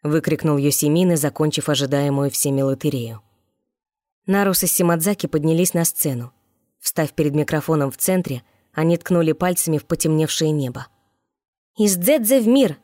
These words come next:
Мы из Дзэдзэ! Надеемся на вашу благосклонность!»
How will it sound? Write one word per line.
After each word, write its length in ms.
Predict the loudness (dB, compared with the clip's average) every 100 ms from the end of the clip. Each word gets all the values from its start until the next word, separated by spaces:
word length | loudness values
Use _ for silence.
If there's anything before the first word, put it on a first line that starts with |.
| _ 0
Мы 280 | 2 4
из 100 | 2
Дзэдзэ! 500 | 2 2 2 2 -4 -8 _ _ _ _ _
Надеемся 580 | -2 2 2 2 2 2
на 120 | 2
вашу 260 | 0 0
благосклонность!» 920 | 0 0 0 0 2 2 0 -2 -8